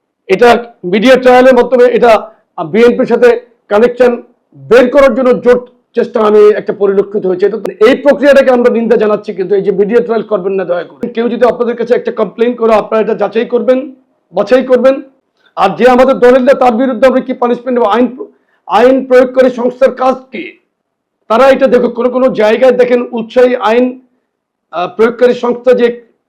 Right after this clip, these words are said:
যেটা করছে সেটাও তো বাড়াবাড়ি করছে অনেক ক্ষেত্রে। আমরা তো আপনাদেরকে বারবার বলছি যে দেখেন, আমরা অনুপ্রবেশকারীদের কোনো সুযোগ দিচ্ছি না। আপনি একটা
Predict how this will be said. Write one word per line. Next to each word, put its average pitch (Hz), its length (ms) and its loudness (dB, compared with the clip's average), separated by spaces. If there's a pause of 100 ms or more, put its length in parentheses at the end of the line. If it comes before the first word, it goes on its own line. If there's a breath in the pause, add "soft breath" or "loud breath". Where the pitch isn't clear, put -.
(100)
যেটা 220 200 -2
করছে 247 300 -4
সেটাও 269 260 0
তো 220 120 0
বাড়াবাড়ি 247 340 0
করছে 233 260 -6
অনেক 208 160 -2
ক্ষেত্রে। - 320 -16 (480)
আমরা 185 140 -8
তো 220 120 -4
আপনাদেরকে 196 480 -4
বারবার 180 360 -2
বলছি 180 360 -10
যে 202 140 -4
দেখেন, 180 320 -6 (140)
আমরা 170 220 -6
অনুপ্রবেশকারীদের 190 960 -6
কোনো 175 160 -8
সুযোগ 170 320 -14
দিচ্ছি 180 220 -14
না। 196 80 -6
আপনি 208 200 -4
একটা 247 160 -4